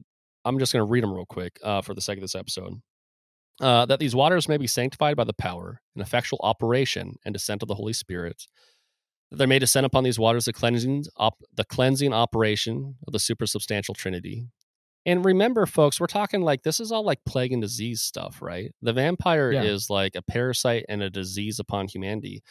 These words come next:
Speaker 1: This idea of cleanliness, of purification, as opposed to, like, disease, right? I mean, think of, like, leprosy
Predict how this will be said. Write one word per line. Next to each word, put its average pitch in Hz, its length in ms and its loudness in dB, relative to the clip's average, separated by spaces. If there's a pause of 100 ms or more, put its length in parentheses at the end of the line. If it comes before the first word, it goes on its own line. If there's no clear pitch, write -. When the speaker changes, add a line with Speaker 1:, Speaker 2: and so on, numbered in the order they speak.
(200)
Speaker 1:
This 127 140 -2
idea 143 360 2
of 113 120 -4
cleanliness, 104 1040 -6 (120)
of 104 160 -6
purification, 113 1080 -4
as 104 180 -2
opposed 113 400 0
to, 110 80 -2
like, 95 180 -4
disease, 95 840 -10 (160)
right? 69 320 -12 (760)
I - 20 -6
mean, 113 160 0
think 139 180 -2
of, 127 60 -4
like, 117 180 -2
leprosy 98 640 -6